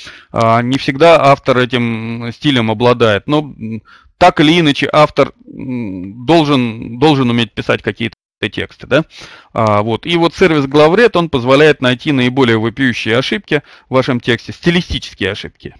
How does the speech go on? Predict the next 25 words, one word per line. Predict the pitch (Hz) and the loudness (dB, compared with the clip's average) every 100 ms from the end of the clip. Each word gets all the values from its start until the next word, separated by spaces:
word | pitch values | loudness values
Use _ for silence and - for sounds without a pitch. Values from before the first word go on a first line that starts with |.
| - | -16
а, | 117 62 78 | -12 -10 -8
обращаю | 113 110 107 107 | -4 -4 -4 -8
ваше | 101 - | -8 -10
внимание. | 110 110 95 101 - _ _ | -8 -6 -8 -10 -20 _ _
А, | 107 107 | -6 -4
конечно, | - 127 - 123 | -2 -4 -6 -2
просто | 180 175 151 131 | 0 2 0 2
описки | 139 - 175 - 127 | 0 -2 -6 -4 -2
можно | 131 120 123 | -2 -2 -2
найти | 123 127 135 | -2 -2 -4
в | 120 | 0
Варде, | 143 170 220 151 | 0 2 0 0
а | |
вот | 120 120 | 0 -2
стилистические | - 147 - 202 - - 131 | -6 -12 -10 -12 -12 -4 -2
ошибки | 123 117 - | -2 -8 -10
можно, | 104 139 131 123 - - - _ | -6 -6 -4 -6 -6 -20 -20 _
а, | 110 107 104 104 | -4 0 0 -2
натравить | 117 117 120 135 127 | -4 0 0 0 -6
в | - | -4
сервис | 123 120 107 | -2 -2 -4
Главред, | 110 120 160 175 - | -2 0 2 0 0
и | |
он | 127 131 | -2 2
вам | 120 | 0